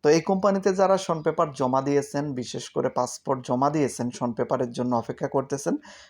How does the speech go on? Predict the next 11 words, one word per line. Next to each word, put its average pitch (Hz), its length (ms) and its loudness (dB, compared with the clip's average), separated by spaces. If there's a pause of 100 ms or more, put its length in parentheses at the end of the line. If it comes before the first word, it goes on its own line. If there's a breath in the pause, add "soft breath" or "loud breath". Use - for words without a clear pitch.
(120)
তারা 135 180 2
খোঁজ - 280 -2
খবর 151 220 0
নিতে 151 240 0
পারেন 156 300 2
আপনাদের 123 320 0
শন 123 240 -4
পেপারগুলো 143 520 0
আসলে 131 320 0
হয়েছে 139 380 -2
কিনা। 127 240 -10